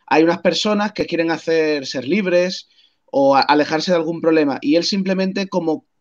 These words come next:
que cree necesario ayudarles. Pero, por ejemplo, la ma-, gracia más grande que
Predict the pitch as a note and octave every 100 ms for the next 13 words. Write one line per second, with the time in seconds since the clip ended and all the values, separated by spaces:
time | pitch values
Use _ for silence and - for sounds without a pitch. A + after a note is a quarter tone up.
0 | - C#3+ C3 - F#3 G3+ F#3+ F3 F3+ E3+
1 | D#3+ D3+ F3 C3+ A2+ - - - - -
2 | _ - D#3+ D#3 D3+ D3+ C#4 D4 F3 F3+
3 | D3+ C#3 B2+ D3 E3+ F3 F3 F3+ E3+ E3